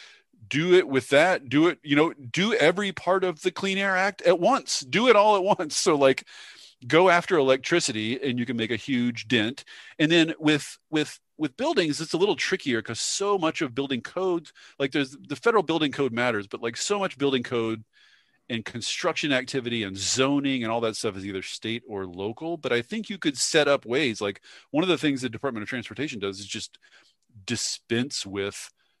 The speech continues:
billions of <laughs> dollars of, of, of, of federal money, just hands it out. And you can make those kind of grants contingent on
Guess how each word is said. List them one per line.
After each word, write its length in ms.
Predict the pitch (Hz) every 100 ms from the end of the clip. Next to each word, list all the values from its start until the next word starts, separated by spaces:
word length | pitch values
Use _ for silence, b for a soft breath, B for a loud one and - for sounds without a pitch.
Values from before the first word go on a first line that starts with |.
| _ 87
billions 480 | 113 120 120 113 110
of 120 | 98
<laughs> 0 |
dollars 800 | 117 135 143 - - - - -
of, 280 | 120 113 - B B -
of, 300 | 127 113 107 -
of, 300 | 110 104 -
of 140 | 127
federal 320 | - 143 123
money, 320 | 110 131 165 107
just 260 | 120 -
hands 440 | - 104 127 127 117
it 80 |
out. 360 | 123 175 113 - b b b
And 140 | - 139
you 80 | 208
can 160 | 226
make 180 | 175 190
those 180 | 180 175
kind 160 | 185
of 120 | 185 175 _ _ 160
grants 680 | 175 214 185 135 - - - _ _ _
contingent 1000 | - 151 123 - 185 180 165 139 127 127 -
on 520 | 110 104 101 104